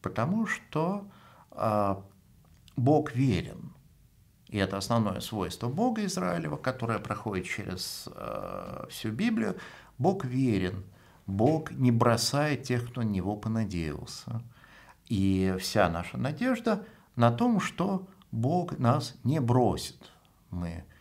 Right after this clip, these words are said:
согрешаем, мы Его прогневляем, мы ведем себя не так, как должно – но, э, Бог нас не бросит, потому что Он верен,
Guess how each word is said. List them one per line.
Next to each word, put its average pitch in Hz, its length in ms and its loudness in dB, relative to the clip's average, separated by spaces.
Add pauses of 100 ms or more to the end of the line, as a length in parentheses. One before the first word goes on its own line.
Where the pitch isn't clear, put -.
(240)
согрешаем, 208 880 0 (300)
мы 95 200 4
Его 90 220 2
прогневляем, 143 840 0
мы 104 340 2
ведем 90 320 2
себя 95 200 -4
не 95 120 2
так, 92 300 2
как 101 240 -6
должно – 220 680 2 (440)
но, 208 680 6
э, 139 340 0
Бог 165 360 2
нас 151 280 4
не 131 140 2
бросит, 120 840 -2
потому 95 320 0
что - 220 -6
Он 90 100 0
верен, 208 540 0